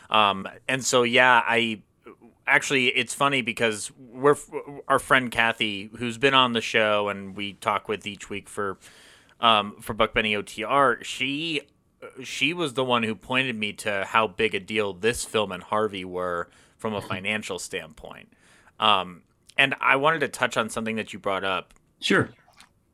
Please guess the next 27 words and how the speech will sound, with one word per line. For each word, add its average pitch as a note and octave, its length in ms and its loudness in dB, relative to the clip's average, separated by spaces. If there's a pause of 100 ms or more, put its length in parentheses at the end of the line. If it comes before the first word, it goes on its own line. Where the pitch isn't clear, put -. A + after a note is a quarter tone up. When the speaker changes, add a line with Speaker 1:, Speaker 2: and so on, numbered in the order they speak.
Speaker 1:
You E3+ 460 -4
mentioned D#3 640 -2 (560)
Jimmy C#3 400 -2
before A#2+ 480 0
the A2+ 140 2
war G2+ 640 -2
and G#2+ 180 -8
Jimmy G#2 280 -4
after F2+ 320 -8
the B1+ 120 -16
war. G#1 440 -20
Now, A#2+ 440 -2 (240)
on C3 200 0
this D3+ 140 0
show, A#2+ 600 0 (580)
which A#2+ 220 -6
stemmed D3+ 320 2
off B2+ 240 4
of A2+ 140 -2
a G#2 140 -2 (120)
whole B2 340 0
Hitchcock - 580 0 (320)
discussion A2 580 0
podcast G2 580 -2
that G2+ 260 -4
we G#2+ 140 -8
did F#2 420 -4